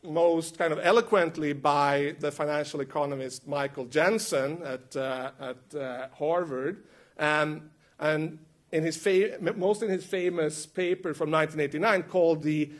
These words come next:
Eclipse of the Public Corporation, where he basically declared the leveraged buyouts to be the,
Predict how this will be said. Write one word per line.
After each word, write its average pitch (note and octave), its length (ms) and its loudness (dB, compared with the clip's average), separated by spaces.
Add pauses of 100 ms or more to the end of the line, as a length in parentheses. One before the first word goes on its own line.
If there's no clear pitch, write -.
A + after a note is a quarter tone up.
(120)
Eclipse G3+ 560 0
of E3 100 0
the D3+ 80 0
Public D3 500 0
Corporation, D3+ 1040 2 (300)
where D#3 140 4
he B3+ 180 6
basically F#3 720 4
declared F3+ 800 2
the C#3 120 0
leveraged F#3 400 2
buyouts D#3 600 2
to D3 120 -6
be C#3+ 160 -4
the, C3+ 340 0